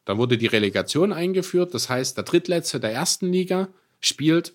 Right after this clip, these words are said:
in zwei Spielen hin und rück gegen den Dritten der zweiten Liga. Hat also noch die Chance, drin zu bleiben. Das ist ein spann-, ist ein reines Spannungsthema, reine Geldmacherei, muss man auch nicht drüber reden, weil du nochmal zwei Spiele hast, für die du Geld einnehmen kannst. Ähm,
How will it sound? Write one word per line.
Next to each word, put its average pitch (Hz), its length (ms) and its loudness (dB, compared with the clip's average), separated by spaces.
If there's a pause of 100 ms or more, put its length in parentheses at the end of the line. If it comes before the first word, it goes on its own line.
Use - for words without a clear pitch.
in 110 180 -2
zwei 98 300 0
Spielen 190 540 2 (240)
hin 113 200 0
und 110 180 -4
rück 160 320 -4 (120)
gegen 123 300 0
den 110 140 0
Dritten 117 300 -4
der 98 120 0
zweiten 101 380 -2
Liga. 85 340 -6
Hat 101 140 -4
also 101 160 0
noch 101 160 -2
die 101 100 -8
Chance, 127 380 -2 (420)
drin 117 220 0
zu 117 140 -6
bleiben. 82 360 -6 (300)
Das 131 140 -2
ist 175 40 2
ein 170 60 4
spann-, 160 240 -2
ist 123 180 -4
ein 147 80 -2
reines 196 240 2
Spannungsthema, 180 720 -2
reine 160 260 0
Geldmacherei, 147 680 0
muss 151 180 -4
man 147 120 2
auch 160 80 0
nicht 175 220 -2
drüber 170 240 4
reden, 170 280 4
weil 127 80 4
du 135 100 4
nochmal 131 240 2
zwei - 180 -2
Spiele 156 280 2
hast, 151 140 2
für 127 100 -2
die 131 100 -2
du 120 80 0
Geld 175 240 4
einnehmen 165 280 0
kannst. 165 320 -4 (640)
Ähm, 127 480 2